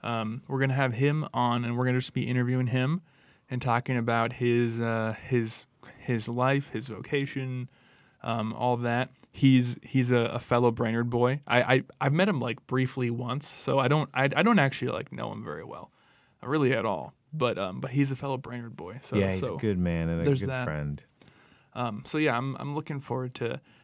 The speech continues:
Speaker 1: to having him on, and we're gonna, yeah, just kinda share his story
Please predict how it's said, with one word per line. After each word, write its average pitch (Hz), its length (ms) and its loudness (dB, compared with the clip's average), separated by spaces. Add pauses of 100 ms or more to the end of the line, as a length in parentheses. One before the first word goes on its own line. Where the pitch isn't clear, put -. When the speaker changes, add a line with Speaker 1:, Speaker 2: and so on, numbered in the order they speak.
Speaker 1:
to 131 80 -4
having 120 260 -4
him 123 200 -4
on, 123 200 -6
and 160 100 -10
we're 123 80 -6
gonna, 117 240 -8 (440)
yeah, 175 140 -4 (220)
just - 140 -12
kinda 139 180 -2
share 127 220 0
his 135 180 0
story 143 500 -2